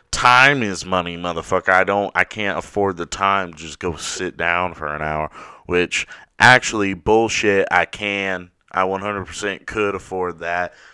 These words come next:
It's just about making the time. And, like,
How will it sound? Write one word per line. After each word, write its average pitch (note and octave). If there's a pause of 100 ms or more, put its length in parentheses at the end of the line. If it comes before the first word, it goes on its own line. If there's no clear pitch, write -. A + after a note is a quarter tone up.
(100)
It's F2+
just F2
about F2+ (300)
making G2
the E2+
time. G#2+ (480)
And, A2
like, G#2+